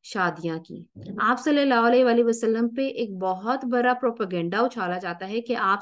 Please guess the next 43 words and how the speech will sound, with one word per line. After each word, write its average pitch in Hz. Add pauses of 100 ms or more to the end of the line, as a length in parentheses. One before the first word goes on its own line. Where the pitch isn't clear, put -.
सल्लल्लाहु 214
अलैहि 196
वसल्लम 202 (720)
खुद 262
शादियां 233
करते 214
थे 240
या 220
आपने 214
बहुत 196
सी 247
शादियां 202
की, 214 (400)
लेकिन 254
सीरत 269
पढ़ने 302
के 311
बाद 277
एक 254
पॉइंट 294
आपके 269
जहन 269
में 277
बिल्कुल 220
क्लियर 220
होना 170
चाहिए 156 (280)
कि 214
आप 208
सल्लल्लाहु 254
अलैहि 226
वसल्लम 226 (480)
कोई 285
अपने 277
शौक 233
से 330 (140)
शादी 196
नहीं 339
करते 240
या 220
खुदा 196
ना 254
खास्ता 262